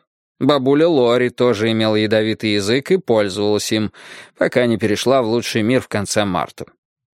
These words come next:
Многие горожане возмущались, когда мадам Ховард приходила в церковь,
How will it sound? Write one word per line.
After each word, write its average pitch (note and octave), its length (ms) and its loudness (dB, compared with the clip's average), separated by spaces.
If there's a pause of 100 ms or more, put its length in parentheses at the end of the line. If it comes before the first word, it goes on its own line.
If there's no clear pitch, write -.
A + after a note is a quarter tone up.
(160)
Многие D#3+ 600 2
горожане E3 560 2
возмущались, E3+ 840 0
когда G2+ 320 -2
мадам A2+ 340 0
Ховард C#3+ 380 0
приходила A#2 520 -2
в - 60 -10
церковь, - 580 -4